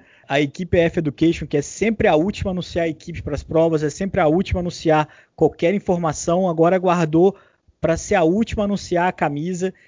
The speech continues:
e fizeram isso com muito requinte, ficou uma camisa muito bacana e, ao mesmo tempo, muita corneta, né? Não sobrou quá-quá pra todo lado, né? Com esse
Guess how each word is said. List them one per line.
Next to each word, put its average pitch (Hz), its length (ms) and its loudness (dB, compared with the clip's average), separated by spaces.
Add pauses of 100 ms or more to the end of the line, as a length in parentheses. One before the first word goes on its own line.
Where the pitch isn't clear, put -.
(140)
e 160 60 -4
fizeram 180 540 2
isso 190 260 -4
com 180 300 2
muito 190 380 0
requinte, 214 520 0
ficou 175 240 -4
uma 170 100 0
camisa 160 360 -2
muito 165 240 -4
bacana 175 580 0 (360)
e, 170 100 2
ao 202 120 8
mesmo 208 260 4
tempo, 208 320 -2
muita 202 420 -2
corneta, 185 580 0
né? 151 160 2
Não 160 340 -6
sobrou 190 320 2
quá-quá 208 500 0
pra 214 180 -4
todo 233 300 -2
lado, 165 360 0
né? 147 140 -4
Com 151 140 -6
esse 139 220 -4